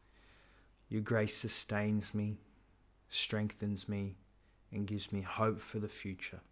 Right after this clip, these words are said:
Father, help me to live in the fullness of your forgiveness and salvation.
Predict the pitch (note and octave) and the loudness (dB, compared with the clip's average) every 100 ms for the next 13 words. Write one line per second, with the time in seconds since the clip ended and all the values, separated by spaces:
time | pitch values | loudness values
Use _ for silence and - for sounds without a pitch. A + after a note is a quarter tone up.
0 | _ _ _ _ _ - - - - - | _ _ _ _ _ -20 -20 -18 -14 -14
1 | - - C3 B2+ B2 - - C#3 C#3 C#3+ | -12 6 10 10 10 8 10 8 8 6
2 | B2+ - B2 A#2+ A#2+ A2+ A2 - B2 A#2+ | 6 6 6 6 6 4 2 4 6 8
3 | A#2 - A2 A#2 A2+ A2+ - A2+ A2 A2 | 6 2 2 4 4 0 0 2 4 2
4 | - G#2 - G#2 G2 G2 F#2+ - F#2 F#2+ | 2 -2 0 0 0 0 0 -2 -4 -6